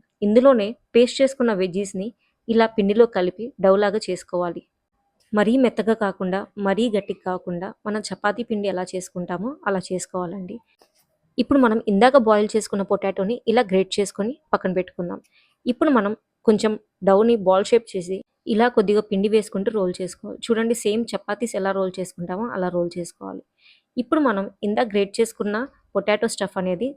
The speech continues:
చపాతీ మీద ఇలా ప్లేస్ చేద్దాం. ఈ గ్రేటెడ్ పొటాటోలో నేను కొద్దిగా జీరా పొడి, ధనియాల పొడి, కొంచెం సాల్ట్, బ్లాక్ పెప్పర్, ఇంకా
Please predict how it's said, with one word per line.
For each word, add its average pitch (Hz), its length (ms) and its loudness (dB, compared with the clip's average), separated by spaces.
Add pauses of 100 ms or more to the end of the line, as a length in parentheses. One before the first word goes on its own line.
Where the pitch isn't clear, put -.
చపాతీ 202 400 -2
మీద 196 140 -2 (180)
ఇలా 202 200 -2
ప్లేస్ 185 280 -4
చేద్దాం. 180 300 -10 (680)
ఈ 285 160 2
గ్రేటెడ్ 208 340 4
పొటాటోలో 190 480 0 (240)
నేను 196 220 0
కొద్దిగా 190 300 0 (260)
జీరా 202 220 4 (100)
పొడి, 190 180 2 (180)
ధనియాల 190 380 0
పొడి, 180 200 0 (400)
కొంచెం 196 240 0 (100)
సాల్ట్, 190 280 0 (180)
బ్లాక్ 185 260 -2
పెప్పర్, 190 280 -2 (220)
ఇంకా 226 140 0